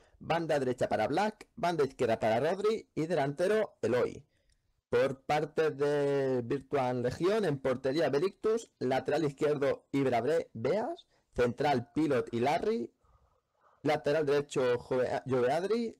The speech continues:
M D D Rubén Betis, M D I Iván Piki, M C O Megadrum, por banda derecha Blast noventa y tres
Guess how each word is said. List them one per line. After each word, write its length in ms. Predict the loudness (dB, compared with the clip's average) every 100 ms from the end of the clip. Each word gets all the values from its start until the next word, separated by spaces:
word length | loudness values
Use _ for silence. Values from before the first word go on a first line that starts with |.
| _
M 240 | -2 0 2
D 140 | 0
D 340 | 0 0 0 -2
Rubén 340 | -2 0 0
Betis, 460 | 0 -2 -2 -4 -4
M 280 | -2 0 0
D 120 | 2
I 260 | 2 0 -2
Iván 320 | -2 0 -2
Piki, 440 | -2 -4 -4 -10 -8 -2
M 220 | 0 0
C 180 | 2 0
O 100 | 0
Megadrum, 680 | 0 0 2 0 0 -4 _ _ _ _
por 240 | -2 0 0
banda 320 | 0 2 2
derecha 560 | 2 0 2 2 2
Blast 480 | 0 -2 -2 -2 -6
noventa 400 | -4 0 0 0
y 60 | -2
tres 520 | 0 0 0 -4 -20